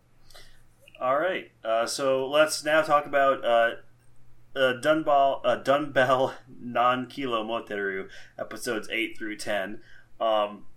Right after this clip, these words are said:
I didn't catch all the way up on this show, uh, just 'cause I was watching a bunch of Demon Slayer instead.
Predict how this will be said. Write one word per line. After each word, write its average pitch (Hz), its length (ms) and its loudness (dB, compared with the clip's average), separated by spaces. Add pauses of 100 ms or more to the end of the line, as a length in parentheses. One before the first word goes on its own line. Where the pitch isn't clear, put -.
I 123 120 4
didn't 165 180 -2
catch 151 200 0
all 143 120 2
the 131 100 -2
way 120 180 2
up 120 180 0
on 113 160 -2
this 113 160 -8
show, 110 540 -2 (120)
uh, 98 180 -4
just 98 220 -12
'cause 98 160 -6
I 95 160 0
was 95 260 -8
watching 98 340 -2
a 92 40 -14
bunch 95 240 -10
of 90 60 -20
Demon 107 280 -8
Slayer 101 360 -6
instead. 147 560 2